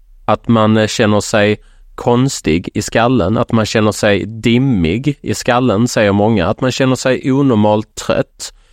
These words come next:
eh, att man, eh, blir medvetslös kan vara ett symptom, eller att man får balanssvårigheter, att man drabbas av minnesluckor eller börjar ställa konstiga frågor, såsom:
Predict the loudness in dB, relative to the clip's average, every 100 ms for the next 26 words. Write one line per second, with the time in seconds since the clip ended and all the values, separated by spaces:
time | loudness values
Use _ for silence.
0 | -20 -20 -12 -8 -4 -2 -4 -2 0 2
1 | 2 2 0 0 2 0 0 -2 -4 -4
2 | -4 -4 -4 -6 -4 0 2 2 2 0
3 | -2 -2 0 0 0 0 0 0 0 0
4 | 0 0 0 0 0 2 2 0 -2 -2
5 | -2 -2 -6 -4 -4 -6 -4 -2 -2 _
6 | _ _ _ -4 -4 0 0 0 -2 _
7 | -2 0 0 0 0 2 2 2 2 0
8 | -4 -4 -4 -4 0 2 0 2 2 0
9 | 0 0 0 -2 -2 0 0 -2 -2 -2
10 | -4 -4 0 0 -2 -4 -4 -2 -2 0
11 | -2